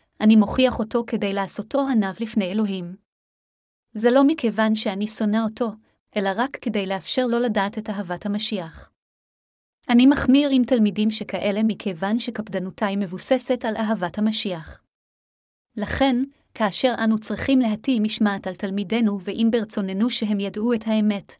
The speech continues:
אנו, המנהיגים, חייבים ללמד משמעת עם שתי דרכים אלו. כאשר תלמידי מתעפים, ועומדים לפרוש מחיי האמונה שלהם,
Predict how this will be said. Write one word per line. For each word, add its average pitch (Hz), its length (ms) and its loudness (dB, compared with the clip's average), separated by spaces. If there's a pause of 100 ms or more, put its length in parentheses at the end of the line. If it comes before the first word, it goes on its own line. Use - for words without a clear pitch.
(300)
אנו, 208 160 0 (340)
המנהיגים, 214 680 2 (320)
חייבים 196 500 2
ללמד 214 420 0
משמעת 220 460 0
עם 233 100 2
שתי 226 300 -2
דרכים 220 440 -2
אלו. 180 280 -8 (1120)
כאשר 226 420 0
תלמידי 214 500 2
מתעפים, 214 600 -4 (360)
ועומדים 202 420 2
לפרוש 208 420 -4
מחיי 202 340 -2
האמונה 196 460 -2
שלהם, 170 480 -8